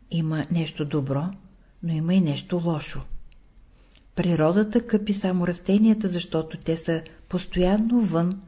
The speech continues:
на открито. Тогава защо майките не изнасят децата си вън, да ждат да ги къпе? Съвременните народи имат различни обичаи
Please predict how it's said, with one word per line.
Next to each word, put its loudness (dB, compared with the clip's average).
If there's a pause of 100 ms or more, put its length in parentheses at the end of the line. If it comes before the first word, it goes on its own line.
(120)
на 2
открито. -6 (1040)
Тогава 0
защо -4
майките 0 (160)
не 2
изнасят 0
децата -4
си -4
вън, -2 (500)
да 2
ждат 0
да 0
ги -4
къпе? -8 (1040)
Съвременните 2
народи 4 (460)
имат 0
различни 2
обичаи 2